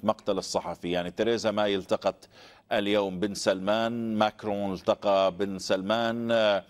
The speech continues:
ي-، ي-، ق-، الإعلام السعودي قال أنه دونالد ترامب، ولكن لم يفصح عن هذا اللقاء أو لم يصور هذا اللقاء. شاهدنا مصافحة حارة جدا مع فلاديمير بوتين، وكما قال ضيفي،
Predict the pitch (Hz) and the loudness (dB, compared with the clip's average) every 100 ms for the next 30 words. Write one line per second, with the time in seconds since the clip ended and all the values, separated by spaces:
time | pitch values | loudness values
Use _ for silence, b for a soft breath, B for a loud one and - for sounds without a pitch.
0 | b b b - 110 110 113 - 120 110 | b b b 0 2 2 0 -2 -6 -2
1 | 113 110 104 110 107 - 101 101 95 107 | 0 0 2 0 0 -4 -2 0 0 2
2 | 104 101 98 104 101 98 92 - 107 95 | 2 0 -2 0 2 0 -2 0 0 2
3 | 95 95 - 92 90 B B B 87 98 | 0 0 -2 -6 -8 B B B -4 2
4 | 110 104 107 101 - 104 92 92 95 104 | 2 2 -2 -2 0 0 0 -6 -2 -2
5 | 98 95 - 107 95 95 98 92 92 107 | 0 -4 0 0 2 0 -2 -4 -2 0
6 | 98 95 95 92 95 - 117 127 - B | 2 2 0 0 -2 0 2 2 0 B
7 | B - - 113 127 123 117 127 113 120 | B -6 0 0 0 -2 0 0 2 0
8 | 113 - 135 139 139 131 120 104 110 104 | 0 2 4 6 4 2 0 -2 -4 -2
9 | 123 120 107 101 110 110 107 98 131 131 | 0 2 2 0 -2 -2 -2 0 0 2
10 | 135 135 135 B B B - 117 139 143 | -2 -2 -10 B B B 0 4 6 6
11 | 147 - _ _ - 139 135 - 127 117 | 4 0 _ _ 0 2 0 2 0 2
12 | 120 120 113 117 117 | 0 0 0 0 0